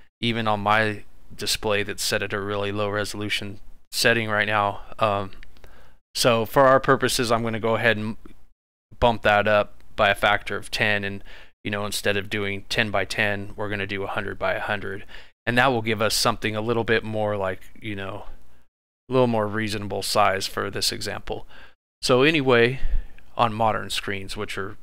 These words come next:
roughly double or more the resolution of they were back, this was written when probably eight hundred by six hundred, I'd imagine, was, like,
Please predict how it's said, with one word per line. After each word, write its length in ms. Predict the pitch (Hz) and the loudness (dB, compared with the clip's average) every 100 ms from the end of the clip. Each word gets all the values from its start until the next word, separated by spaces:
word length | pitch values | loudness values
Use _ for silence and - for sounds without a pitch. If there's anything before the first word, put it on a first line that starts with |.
| - | -4
roughly 320 | 104 - 101 | -4 -4 -6
double 300 | 101 101 98 | -4 -4 -4
or 100 | 98 | -6
more 220 | 98 98 | -6 -8
the 80 | 107 | -8
resolution 580 | 104 101 101 107 - 101 | -8 -8 -8 -6 -6 -6
of 100 | 110 | -8
they 120 | 101 | -8
were 160 | 104 98 | -6 -4
back, 320 | 98 95 - | -4 -4 -4
this 180 | 117 - | -4 -2
was 160 | 104 | -2
written 340 | 110 104 107 101 | -2 -2 -4 -6
when 320 | 104 98 98 - - - _ _ - | -6 -6 -10 -14 -16 -20 _ _ -2
probably 360 | 127 110 110 | 0 0 -2
eight 220 | 117 113 - | -2 -2 -2
hundred 260 | 113 110 | -4 -4
by 160 | 98 95 | -2 -2
six 380 | - 104 101 - | 0 -2 -2 -2
hundred, 460 | 101 98 101 98 - - - _ _ _ _ _ _ _ _ _ - | -4 -6 -6 -6 -10 -14 -18 _ _ _ _ _ _ _ _ _ -4
I'd 200 | 110 104 | -4 -2
imagine, 540 | 104 101 98 98 95 | -4 -2 -2 -6 -6
was, 200 | 95 95 | -8 -6
like, 180 | 95 | -6